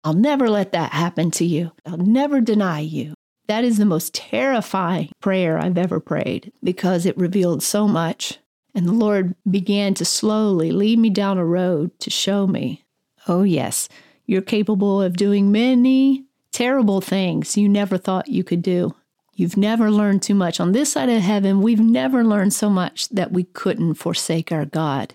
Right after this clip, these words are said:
We're always a moment away from making a decision to lead us down the path. And I know we've heard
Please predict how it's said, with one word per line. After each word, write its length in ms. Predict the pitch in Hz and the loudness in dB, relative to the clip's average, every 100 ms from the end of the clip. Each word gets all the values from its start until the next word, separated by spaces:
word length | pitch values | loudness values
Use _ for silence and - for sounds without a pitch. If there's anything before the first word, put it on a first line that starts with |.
| _ | _
We're 120 | 185 | -2
always 800 | - 185 196 180 165 139 143 - - _ _ _ _ - | 0 0 2 2 2 0 -2 -8 -14 _ _ _ _ -4
a 80 | |
moment 420 | 156 170 190 196 175 | 0 2 2 2 2
away 580 | 165 185 185 156 - _ _ _ _ _ | 0 0 0 -2 -4 _ _ _ _ _
from 180 | 185 185 | 0 2
making 340 | 196 196 180 | 0 0 2
a 100 | 160 | 0
decision 600 | 170 - - 208 180 175 | -2 -2 0 0 2 0
to 140 | - 143 | 0 -2
lead 300 | 170 190 170 | 0 2 0
us 160 | - | -2
down 260 | 160 165 170 | -2 -2 -2
the 60 | |
path. 380 | - 190 170 - | -2 -2 -4 -2
And 120 | 170 | -2
I 100 | 180 | 2
know 300 | 214 233 254 | 2 2 2
we've 280 | 233 202 190 | 2 0 0
heard 360 | 208 196 196 | -2 0 0